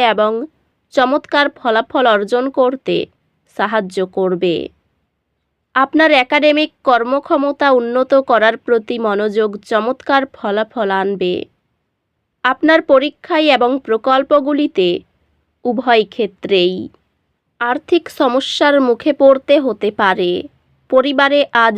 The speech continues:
সকলের সঙ্গে সদ্ভাব বজায় থাকবে। সম্পর্কের কারণে মন খারাপ হতে পারে। পেশাগত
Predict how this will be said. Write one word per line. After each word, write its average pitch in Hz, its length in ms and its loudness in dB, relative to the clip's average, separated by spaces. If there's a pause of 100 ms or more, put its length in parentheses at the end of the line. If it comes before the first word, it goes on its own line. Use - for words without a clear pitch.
(120)
সকলের 269 460 2 (100)
সঙ্গে 269 420 0 (280)
সদ্ভাব 233 460 0 (140)
বজায় 202 420 0
থাকবে। 180 500 -2 (920)
সম্পর্কের 294 720 0
কারণে 247 480 0
মন 220 240 -2
খারাপ 233 420 -2
হতে 190 280 -6
পারে। 180 400 -2 (840)
পেশাগত 247 520 0